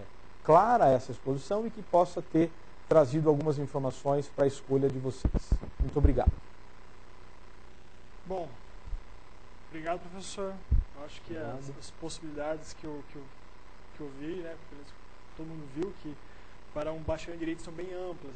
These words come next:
Speaker 2: assim, né?
Speaker 1: É.
Speaker 2: Então, só pra complementar a apresentação, eu gostaria talvez de fazer uma pergunta, é, uma pergunta, uma dúvida minha também, que eu tenho. É, apesar da carreira que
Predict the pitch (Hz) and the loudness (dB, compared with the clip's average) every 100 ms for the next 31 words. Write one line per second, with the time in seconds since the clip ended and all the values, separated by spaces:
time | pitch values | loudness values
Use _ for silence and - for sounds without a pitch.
0 | 131 - 147 135 135 143 156 170 - - | -10 -10 -10 -10 -10 -10 -10 -10 -12 -12
1 | - - 160 160 180 185 196 196 196 175 | -12 -10 -10 -8 -2 -2 -2 -4 -6 -8
2 | - 233 226 262 220 - 185 185 175 175 | -6 -6 -4 -2 -2 -4 -8 -10 -8 -8
3 | 180 175 165 160 147 - 220 240 180 165 | -6 -8 -10 -10 -10 -10 -8 -8 -8 -6
4 | 180 - 214 214 208 202 202 180 165 160 | -6 -6 -8 -8 -8 -6 -6 -4 -4 -4
5 | 226 226 151 131 - - - 147 143 139 | -6 -6 -8 -8 -10 -10 -10 -10 -10 -10
6 | 135 131 131 131 - 160 143 151 170 160 | -10 -10 -10 -12 -12 -12 -10 -8 -8 -8
7 | 135 - - - - - 143 151 151 139 | -10 -10 -10 -12 -12 -10 -8 -8 -8 -10
8 | 151 190 156 139 156 170 127 - 156 202 | -10 -8 -10 -10 -10 -10 -10 -10 -10 -10
9 | 165 139 - - - - - 151 151 151 | -10 -10 -12 -12 -12 -10 -10 -8 -6 -6
10 | 156 - 160 185 175 214 214 202 151 165 | -8 -8 -6 -4 -2 -2 -2 -4 -6 -4
11 | 226 226 180 | -2 -2 -4